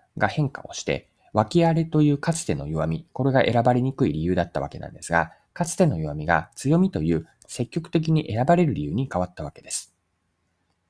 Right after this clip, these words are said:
はい。では最後に今回のま-、内容から学べることを整理しておきましょう。学びというのは一言で言えば、強みの要因になる人々、お客さんと言ってもいいですが、お客さんの価値認識、パーセプションを理解しようと。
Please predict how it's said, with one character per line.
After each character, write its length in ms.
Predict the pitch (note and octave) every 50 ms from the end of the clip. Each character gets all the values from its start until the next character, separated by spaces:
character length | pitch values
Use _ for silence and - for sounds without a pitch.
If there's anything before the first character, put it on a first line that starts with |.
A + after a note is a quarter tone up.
| _ _ _ _ _ _ _ _ _ _ _ _ _ _ _
は 80 | -
い。 160 | F#3+ D#3+ - _ _ _ _
で 80 | -
は 100 | G#3 D#3+
最 180 | - - F#3+ G#3
後 120 | F#3+ D3
に 160 | B2 A#2+ A2+ G#2+
今 160 | - D#3 D#3+
回 160 | D#3+ C3 F#2
の 80 | D#2+ D#2+
ま-、 200 | D#2 D#2+ D#2+ D#2+ -
内 160 | G2 F#2+ F#2+
容 120 | G2 F#2+ F2
か 120 | - F2+
ら 160 | F2 E2+ - -
学 180 | A2 B2 D3
べ 80 | D#3+ F3
る 60 | F3+
こ 140 | - D#3+ D3
と 120 | - F#2+
を 80 | G2 E2+
整 180 | - - G2+ D#2+
理 80 | D2+
し 80 | D2 -
て 80 | -
お 60 | A#2+ -
き 100 | - C#2+
ま 100 | C#2+ -
し 80 | -
ょ 160 | D2+ B1+ - _ _ _ _ _ _ _ _ _ _ _ _ _ _ _ _ _ _ _ _ _ _ _ _ _ _ _ -
う。 80 | C#3+
学 100 | D3+ F3
び 80 | G3 G#3
と 120 | A3 F3
い 60 | A#2+
う 40 | F2
の 80 | D#2 D2+
は 100 | D2+ D2+
一 180 | - - C#3+
言 240 | C3 - G#2 - D#2
で 60 | D2+
言 140 | D2 D2 D2
え 20 | D2
ば、 280 | D#2 D#2 D2+ - - _ _ _ _ _ _ _ _ _
強 240 | - - - D#3 E3+
み 100 | F#3 F#3+
の 100 | F#3+ F#3
要 200 | D#3+ D3+ D3+ D3+
因 80 | D3+ D3+
に 80 | D3
な 100 | C#3+ B2+
る 280 | G#2 F2+ F2+ E2 - _ _ _ _
人 220 | _ - - - C3+
々、 260 | G#2+ D#2+ - - - _ _ _ _ _
お 120 | - F#2
客 220 | - - C3+ C3+ C#3+
さ 160 | - - C3
ん 80 | B2+ -
と 80 | A2+
言 60 | A2+
っ 40 | A#2
て 100 | - A2+
も 80 | F2 D#2
い 40 | D#2+
い 20 |
で 100 | D#2 -
す 120 | - -
が、 260 | E2+ E2 D#2+ - - _ _ _ -
お 80 | A2+
客 240 | G#2 - D#3 D#3 D3
さ 140 | - - D3+
ん 80 | D3+ D#3
の 80 | D3+
価 140 | C#3 - B2
値 140 | - - C#3+
認 180 | D3 D3+ C#3
識、 340 | - - - - D2+ - - _
パ 100 | - D3+
ー 40 | D3
セ 140 | D3 - D#3
プ 80 | E3 -
シ 80 | -
ョ 40 | C#3+
ン 40 | B2
を 60 | G#2+
理 80 | A2 G#2+
解 180 | - E2 D2
し 140 | D2 - -
よ 100 | D#2+ C#2
う 40 | -
と。 100 | -